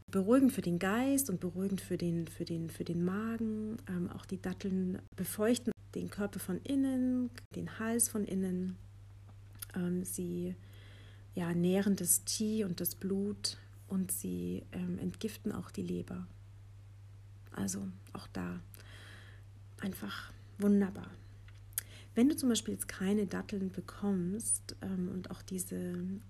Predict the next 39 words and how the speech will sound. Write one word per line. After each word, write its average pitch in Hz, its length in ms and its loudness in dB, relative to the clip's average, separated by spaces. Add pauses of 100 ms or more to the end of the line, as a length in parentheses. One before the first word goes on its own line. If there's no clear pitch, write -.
(120)
anderen 196 380 0
Datteln 185 320 -4
nicht 180 180 -6
magst, 185 340 -4
habe 202 120 -8
ich 185 80 -10
jetzt - 160 -4
gerade 196 260 -2
einen 180 220 0
Geistesblitz. 185 640 0
Du - 80 -6
kannst 240 200 2
auch 196 80 -2
gerne 220 260 4
Goji-Beeren, 185 920 0
ähm, 185 220 0
in 185 100 2
den 175 160 0
Tee 185 200 -4
hineintun. 180 760 0 (500)
Goji-Beeren 185 600 2
sind 175 240 -4
auch, 185 480 -4
ähm, 170 260 0
süßen 247 380 0
den 208 200 2
Tee 202 360 2
auch 196 160 -6
nochmal 180 340 -2
und 175 160 2
sind 180 240 -2
eben 170 220 -4
auch - 240 -12 (160)
ganz 180 280 2
tolle, 175 520 0 (720)
ja, - 160 -8 (400)
ein, 160 280 -8
ein, 170 240 -4
ein, 170 580 -6